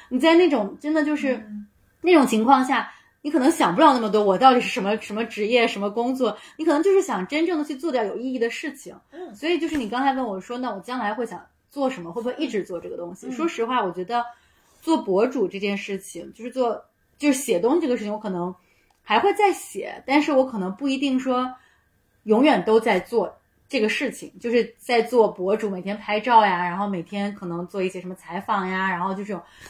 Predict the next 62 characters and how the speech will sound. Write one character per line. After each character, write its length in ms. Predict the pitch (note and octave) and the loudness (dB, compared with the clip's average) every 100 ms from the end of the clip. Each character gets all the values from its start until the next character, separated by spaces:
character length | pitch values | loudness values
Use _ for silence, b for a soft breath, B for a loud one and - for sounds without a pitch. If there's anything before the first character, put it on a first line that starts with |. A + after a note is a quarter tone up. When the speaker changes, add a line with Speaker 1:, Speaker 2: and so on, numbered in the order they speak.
| B B B | B B B
Speaker 1:
就 120 | D4 | -2
是 80 | E4 | -2
可 140 | - | -2
能 180 | G3+ G#3 | -4 -4
之 140 | A3 D#4+ | -4 2
后 200 | D#4+ B3+ | 6 6
我 120 | F#3+ | 6
自 180 | F#3 D#4+ | 0 -2
己 80 | C#4+ | 0
也， 200 | G#3+ - | 0 -2
其 140 | - | -2
实 60 | E4+ | 2
我 120 | B3+ | 2
这 120 | G#3 | 2
两 120 | D#4+ G#3 | -2 -2
年 120 | G3 | -6
也 60 | |
在 240 | F#3 G#3+ G#3 | -6 -6 -6
想 240 | G3 E3+ | -8 -14
说， 120 | F#3 G3+ | -10 -8
那 180 | A3+ | -6
因 100 | A#3 | -2
为 120 | C4 C4 | -2 -2
很 180 | F#3+ G3 | -4 -4
多 120 | G3+ | -2
人 100 | A3+ | -4
会 100 | A3+ | -4
说 80 | G#3+ | -4
你 80 | F#3 | -4
会 40 | |
不 40 | G#3 | -4
会 80 | |
做 100 | G#3 | -2
自 60 | G#3 | -2
己 60 | F#3+ | -4
的 80 | |
品 140 | F#3 E3 | -8 -12
牌， 280 | - E3 F3 b b b | -14 -16 -16 b b b
或 80 | - | -2
者 60 | G3+ | 2
说 140 | A3 | 2
你 80 | G#3 | 0
会 140 | E3+ G#3+ | -4 -6
不 80 | G3 | -4
会 260 | G#3 F3+ B B B | -4 -4 B B B
去， 440 | - G#3+ G3 F3+ - - - _ _ _ _ _ | -12 2 4 4 2 -4 -14 _ _ _ _ _
就 120 | G3+ | -4
是 120 | F#3+ | -2
把 220 | - G3 | -2 -4
自 120 | F3+ A#3 | -4 0
己 60 | |
的 60 | G#3+ | 0
形 200 | - E3+ | 0 -4
象 160 | A#3 | -2
再 80 | G#3 | 0
去 80 | F#3+ | 0
怎 100 | E3+ | -4
么 60 | F3 | -8
经 200 | B3+ C#4 | -2 0
营 140 | G3+ | 0
一 80 | F3 | -6
下。 240 | F3+ E3+ | -10 -14